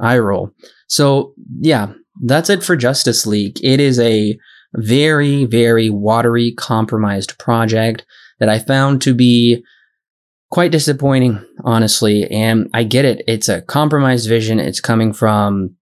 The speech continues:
two different directors, different visions, multiple writers, studio interference. Uh, Zack Snyder's cut is going to be twice as long as this.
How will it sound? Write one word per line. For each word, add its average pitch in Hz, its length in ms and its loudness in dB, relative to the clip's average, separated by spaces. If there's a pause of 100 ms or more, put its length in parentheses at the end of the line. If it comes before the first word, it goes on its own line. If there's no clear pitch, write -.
(160)
two 143 340 2
different 120 540 0
directors, 107 600 2
different 101 300 -2
visions, 101 400 -4
multiple 127 440 0
writers, 107 420 0 (340)
studio 156 540 2
interference. 104 1000 -2 (640)
Uh, - 60 -10 (380)
Zack 120 360 -2
Snyder's 139 420 0
cut 135 320 -2
is 131 140 -6
going 127 200 2
to 123 80 -8
be 120 180 -2
twice 117 460 -2
as 113 200 -4
long 110 260 0
as 104 160 -4
this. 113 440 0